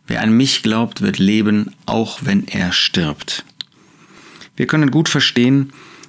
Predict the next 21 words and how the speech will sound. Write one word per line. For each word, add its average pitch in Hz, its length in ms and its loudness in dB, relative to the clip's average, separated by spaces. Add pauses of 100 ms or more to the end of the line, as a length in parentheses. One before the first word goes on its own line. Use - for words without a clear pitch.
(140)
dass 110 180 0
Martha 110 400 2
beunruhigt 98 680 2
war. 85 260 -2 (300)
Ihr 127 180 2
Bruder, 127 500 4 (300)
den 117 140 4
sie 113 100 4
lieb 113 300 4
hatte, 110 340 0 (460)
ihr 127 160 0
Bruder, 120 320 4
den 117 160 4
der 110 80 0
Herr 113 100 0
Jesus 123 400 2
lieb 110 240 2
hatte, 120 340 0 (440)
er 113 240 0
war 104 340 -2
gestorben. 101 960 2